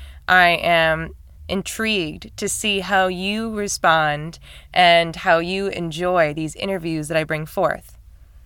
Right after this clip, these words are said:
Whether they are entrepreneurs in the wellness world, they are friends of mine that are inspiring, motivating, and life-changing for me, let alone those around them, like-minded yogis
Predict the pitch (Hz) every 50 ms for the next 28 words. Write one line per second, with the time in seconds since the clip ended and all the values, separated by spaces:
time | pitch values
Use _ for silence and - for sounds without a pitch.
0 | - - - - - - - - - - - - - - - - - - - -
1 | - - - 180 185 175 185 180 175 165 170 165 170 - - 170 170 160 160 160
2 | 160 - - 196 196 214 - - - 202 175 170 170 175 180 175 180 165 160 160
3 | 160 160 170 165 160 156 - 165 170 170 165 160 165 165 165 170 190 208 - -
4 | - - - - - - - - - - - - - - - - 180 165 160 160
5 | - - 208 196 196 208 208 196 175 190 175 175 170 170 165 170 170 175 - 196
6 | 180 165 156 - - - 165 160 156 156 156 156 156 151 160 - - - - -
7 | - - - - - 208 - - - - 170 165 180 180 175 165 156 147 - -
8 | 165 - - - - - - - - 165 170 170 170 175 170 160 170 160 156 160
9 | 156 151 156 160 160 - - - - 175 175 170 170 185 196 - - - 196 185
10 | 180 165 175 160 - - 160 156 156 170 202 220 165 156 151 165 185 - - -
11 | - - - - 185 180 180 175 165 170 165 165 165 165 165 160 165 160 156 151
12 | 151 147 147 151 156 175 196 220 - - - - - - - - - - - -
13 | - - - - - - - - - - - - - - - 165 175 175 185 -
14 | - - 185 180 175 170 170 160 160 160 165 165 160 160 156 175 180 185 196 220
15 | 240 247 - - -